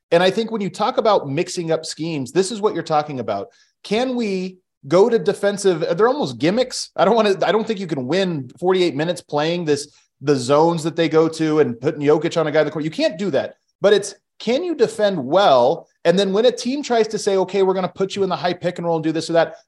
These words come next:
do you have things that you've worked on all season that now you can counter with that? So now a team has to readjust on the fly. And can you sort of be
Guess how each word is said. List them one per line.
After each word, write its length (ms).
do 80
you 140
have 240
things 240
that 80
you've 160
worked 240
on 100
all 140
season 320
that 160
now 240
you 120
can 200
counter 480
with 220
that? 320
So 120
now 180
a 40
team 220
has 200
to 100
readjust 680
on 140
the 60
fly. 300
And 160
can 160
you 280
sort 260
of 120
be 360